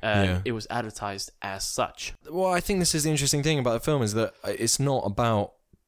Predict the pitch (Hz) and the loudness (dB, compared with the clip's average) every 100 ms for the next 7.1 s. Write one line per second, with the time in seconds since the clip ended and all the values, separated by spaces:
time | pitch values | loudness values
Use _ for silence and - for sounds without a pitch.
0 | _ - 143 120 92 85 - 82 - - | _ -2 0 2 0 -2 -2 -4 -6 -12
1 | _ - - - - - 151 147 113 110 | _ -18 -16 -16 -8 0 2 2 0 0
2 | 95 - _ _ - 104 98 104 98 98 | -2 -4 _ _ -6 -2 0 0 0 0
3 | 98 - 92 90 - 92 - 101 95 92 | 0 -2 -2 -4 -4 -6 -4 -2 -2 -2
4 | 90 85 95 90 - 123 123 - 101 - | -2 -2 -2 -4 -6 -4 -2 2 2 2
5 | - - 107 98 95 87 85 95 92 95 | 2 2 2 2 2 0 -2 -2 0 2
6 | 90 90 - 98 87 92 90 90 90 87 | 0 0 0 -2 -2 -2 -2 0 0 0
7 | 90 | 0